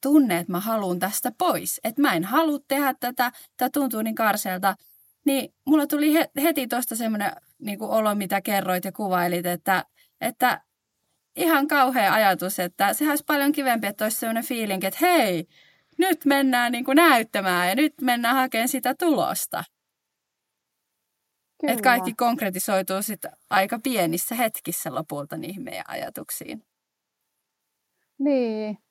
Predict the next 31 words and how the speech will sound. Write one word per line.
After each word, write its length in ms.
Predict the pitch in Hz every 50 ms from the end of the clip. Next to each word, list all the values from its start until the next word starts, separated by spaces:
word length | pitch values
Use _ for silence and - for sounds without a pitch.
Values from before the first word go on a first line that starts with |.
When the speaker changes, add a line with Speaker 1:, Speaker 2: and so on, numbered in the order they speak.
| _ _ _ _ _ _ _ _ _ _ _ _ _ _ _ -
Speaker 2:
Se 180 | - - 349 330
on, 220 | 302 269 247 240 - -
se 120 | - 370
on 160 | 320 285 269 254
juuri 380 | 320 311 277 233 202 190 175
näin. 400 | 185 190 190 185 165 165 170 175
Siis 200 | - 185 180 -
ne 160 | 220 220 226
hetket 460 | 254 262 269 269 - - 190 180 - -
on, 200 | 160 175 165 -
on 200 | - 190 190 175
pieniä. 460 | - 226 196 185 175 165 165 170 165
Jotenkin 360 | 160 175 180 185 170 165 185
sä 100 | - 190
kuvaatkin 480 | - 196 190 151 165 156 - - - 165
sitä, 400 | - - - - 143 117 120 160 190 202 - - 208
sitä 220 | - 175 - - 180
hienosti, 600 | 202 185 156 139 156 143 - - - - - -
että, 380 | 147 - _ _ - 110 180 202 - - _ _ _ -
että 200 | 185 180 - - - -
onhan 300 | 214 208 202 202 202 190
se 100 | 208 190
kiva, 580 | - - 226 220 196 202 196 180 160 131 - - -
jos 200 | 175 175 170 -
sitä 220 | 190 170 190 185
työtä 440 | - - 202 190 180 175 - 147 113
on 180 | - 110 226 - _ _ _
tehty 420 | 202 190 185 180 - - 165 - -
ikään 380 | - 165 - 170 156 156 170
kuin 100 | - 170
sinne 240 | - - 170 170 170